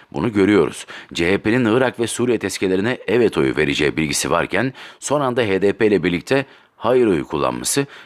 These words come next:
İYİ Parti'yi rahatsız etmişti. Ardından da Kılıçdaroğlu, "Tezkereye evet dersek Cumhuriyete ihanet etmiş oluruz." demişti.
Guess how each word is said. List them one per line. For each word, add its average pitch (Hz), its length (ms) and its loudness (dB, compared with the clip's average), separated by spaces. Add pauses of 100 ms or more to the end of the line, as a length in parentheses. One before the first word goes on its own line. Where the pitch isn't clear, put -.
İYİ 107 180 2
Parti'yi 92 540 0
rahatsız 104 320 0
etmişti. - 420 -4 (480)
Ardından 71 480 0
da 78 60 0
Kılıçdaroğlu, 73 720 -2 (320)
"Tezkereye 82 460 -2
evet 82 300 -2
dersek 92 460 -4 (140)
Cumhuriyete 87 500 0
ihanet 85 360 0
etmiş - 280 -4
oluruz." 64 260 -2
demişti. - 340 -4